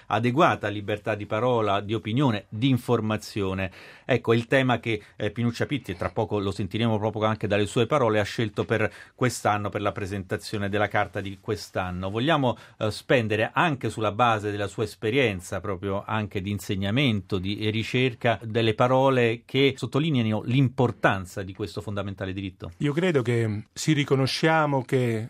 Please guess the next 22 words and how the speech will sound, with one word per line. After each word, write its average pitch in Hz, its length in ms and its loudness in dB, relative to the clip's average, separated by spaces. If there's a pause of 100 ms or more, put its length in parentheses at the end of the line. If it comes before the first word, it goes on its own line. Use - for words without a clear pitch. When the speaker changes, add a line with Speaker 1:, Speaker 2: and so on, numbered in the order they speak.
(160)
Speaker 2:
ciascuno 139 600 0
di 123 120 0
noi 135 320 4
ha 127 200 -2
una 127 260 0
dignità 120 720 -2 (1000)
che 123 180 -2
ci 135 160 -2
viene 151 400 4
per 127 140 0
quella 143 280 2
capacità 131 520 0
di 131 120 0
ragionare 131 720 0
e 127 160 -4
di 120 100 -2
amare. 117 560 -2 (960)
Questo 175 380 2
ci 143 160 -2
fa 147 340 2
generare 139 540 2
pensiero. 107 720 -2